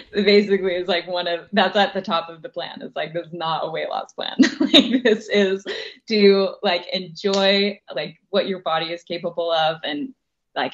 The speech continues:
having your body be more capable than it was yesterday, um, and to, like, really appreciate what your body does for you. And I think, you know, connecting that mentally with running, because running is such, like, a raw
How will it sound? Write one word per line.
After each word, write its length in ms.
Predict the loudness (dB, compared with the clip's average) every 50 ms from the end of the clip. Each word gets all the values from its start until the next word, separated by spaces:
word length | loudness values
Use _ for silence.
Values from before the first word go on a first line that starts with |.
| -2 0
having 220 | 2 2 2 2
your 100 | -2 -2
body 320 | -2 0 -2 -2 -2 -6 -8
be 160 | -8 -8 -2
more 200 | 0 2 2 2
capable 500 | 0 0 -2 -2 -2 -4 -2 -2 -2 0
than 140 | -2 -4 -6
it 80 | -4
was 220 | -4 -4 -4 -4 -4
yesterday, 720 | -6 -6 -6 -8 -12 -8 -6 -4 -4 -2 -4 -4 -6 _ _ -8
um, 360 | -6 -4 -4 -4 -4 -4 -6 -8
and 160 | -8 -8 -8 -8
to, 140 | -8 -8 -4
like, 180 | -4 -4 -4 0
really 280 | 4 4 6 6 4 2
appreciate 580 | -4 -6 -8 -6 -2 -2 0 0 0 -2 -4 _ _ _ _ _ _
what 160 | 0 0 2
your 100 | 2 0
body 220 | -2 -2 -2 -2 -2
does 240 | -4 -6 -8 -8
for 120 | -12 -10 -8
you. 200 | -4 -2 -2 -2 -4 -6 -8
And 140 | -8 -6 -6
I 80 | -6
think, 320 | -6 -6 -6 -6 -6 -8 _ _ _ _ _ _ _ _ _ _ -6
you 100 | -4 -4
know, 100 | -4 -4
connecting 420 | -2 2 4 4 4 4 0 -2 -2
that 160 | -2 -2 -2 -2
mentally 540 | -4 -4 -4 -6 -8 -8 -6 -6 -4 -6
with 200 | -6 -6 -8 -8 -6
running, 540 | -6 -4 -2 -2 -2 -2 -4 -6 -8 -10 -12 _ -18
because 380 | -10 -10 -10 -8 -8 -10 -6 -2
running 300 | 0 0 0 0 0 -2
is 160 | -4 -4 -6
such, 200 | -12 -8 -6 -6
like, 120 | -6 -6 -8
a 60 | -6
raw 520 | -2 2 4 4 6 6 6 4 4 0